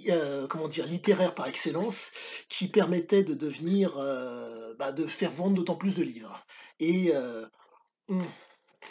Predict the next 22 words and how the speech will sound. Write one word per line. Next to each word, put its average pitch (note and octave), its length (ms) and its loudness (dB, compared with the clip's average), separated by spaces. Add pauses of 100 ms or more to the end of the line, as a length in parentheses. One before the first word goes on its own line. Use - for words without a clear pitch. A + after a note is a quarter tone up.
(1120)
Et E3 120 0
sachez F#3+ 380 2
que - 60 0
j'ai E3+ 140 2
eu E3+ 100 -2
la - 120 4
chance, - 580 4 (840)
le E3 180 4
hasard F3 280 8
a - 20 -4
bien D#3 160 2
fait E3 160 -2
les D3 60 -2
choses, G#3 220 0
de D#3 80 2
rencontrer F#3+ 440 4
Bernard D3+ 340 4
Pivot. A2 380 -14 (2500)
Chose - 300 4
qu'il G3+ 160 6
m'a F#3+ 100 8
dite, D#3+ 420 -6